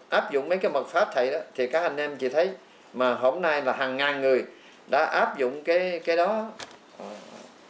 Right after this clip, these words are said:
rất là có kết quả tốt. Và thầy nói rằng các anh chị em chưa có, ờ, khi nào mà hết cách ly rồi, mình chưa có là mình có thời giờ nó trống như hiện nay đâu. Ờ. Và nếu mình được ở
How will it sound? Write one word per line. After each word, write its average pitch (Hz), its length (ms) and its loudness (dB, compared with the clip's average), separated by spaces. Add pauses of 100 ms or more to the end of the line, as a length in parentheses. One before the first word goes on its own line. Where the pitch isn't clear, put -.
(1700)
rất 202 220 4
là - 60 6 (100)
có 180 60 2
kết 190 240 -2
quả 117 200 4
tốt. 180 280 0 (880)
Và 139 140 4
thầy 143 180 0
nói 170 220 2
rằng 151 200 0
các 190 120 -6
anh 165 200 0
chị 147 100 0
em 156 220 2
chưa 190 240 8 (100)
có, 214 400 4 (520)
ờ, 147 180 4
khi 180 240 2
nào 127 260 4
mà 127 120 2
hết 175 240 4
cách 202 200 0
ly 175 180 2
rồi, 165 160 2
mình 131 240 -6
chưa 175 200 4
có 185 200 2 (280)
là 123 140 2
mình 123 180 -2
có 160 120 4
thời 147 240 2
giờ 123 240 4
nó 147 60 -6
trống 240 240 -2
như 185 140 -4
hiện 131 200 -4
nay 143 140 -6
đâu. 143 100 -10 (760)
Ờ. 113 80 -12 (920)
Và 127 260 4
nếu 180 120 2
mình 151 200 0
được 135 240 4
ở 143 480 4